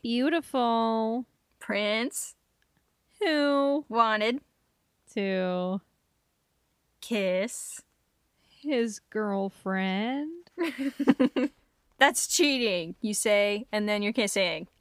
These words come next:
Speaker 1: I, okay, that wasn't the ending, but it's, we're getting close. I know which one I want. You can pick. The two options are make out for a while or don't make out because you can't believe you're thinking this.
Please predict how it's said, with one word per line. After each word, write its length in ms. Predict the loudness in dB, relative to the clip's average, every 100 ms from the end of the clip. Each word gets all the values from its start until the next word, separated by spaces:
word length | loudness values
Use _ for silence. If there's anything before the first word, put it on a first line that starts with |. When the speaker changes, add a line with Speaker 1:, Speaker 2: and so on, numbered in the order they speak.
| 2
Speaker 1:
I, 560 | 6 6 6 4 0 -4 _ _ _ _ _ -2
okay, 140 | 2
that 120 | 4 4
wasn't 240 | 2 2
the 100 | 2
ending, 460 | 2 2 0 -2 -2
but 100 | -2
it's, 180 | -2 -2
we're 80 | -2
getting 280 | -2 -2 -4
close. 400 | 0 0 0 -4 0
I 180 | 4 6
know 140 | 4
which 180 | 2 2
one 140 | 0 2
I 180 | 4 2
want. 260 | 2 0
You 160 | -2 -2
can 160 | -4 -2
pick. 320 | -4 -4 -12 -10 -4
The 60 | 2
two 160 | 6
options 320 | 6 4 0 2
are 80 |
make 240 | 2 4 4
out 200 | 4 4
for 100 | 2
a 60 | 4
while 400 | 4 2 2 -2 -16 -2
or 100 | 0
don't 240 | 4 4 4
make 200 | 4 4
out 180 | 4 2
because 260 | -2 0
you 80 | 0
can't 200 | 0 2
believe 220 | 2 2
you're 100 | 2
thinking 320 | 0 -2 0
this. 280 | 2 2 0